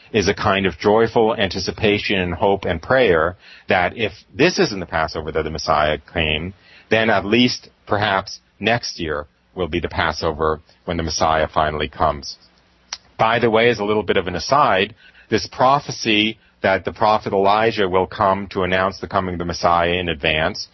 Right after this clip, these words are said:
which the Jews have from the Jewish scriptures, Malachi chapter four, the verse is, "Behold, I will send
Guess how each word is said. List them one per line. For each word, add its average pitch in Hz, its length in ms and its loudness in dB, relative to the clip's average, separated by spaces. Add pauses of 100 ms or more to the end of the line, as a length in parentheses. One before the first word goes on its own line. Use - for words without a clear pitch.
(220)
which 98 420 0
the 98 140 2
Jews 113 340 2
have 95 440 0 (480)
from 92 320 0
the 90 80 -4
Jewish 120 320 2
scriptures, 85 500 -4
Malachi 92 560 0
chapter 87 400 -2
four, 107 580 0 (360)
the 92 80 -2
verse 92 360 0
is, 90 220 2
"Behold, 107 520 2
I 90 100 4
will 90 160 0
send 92 500 -2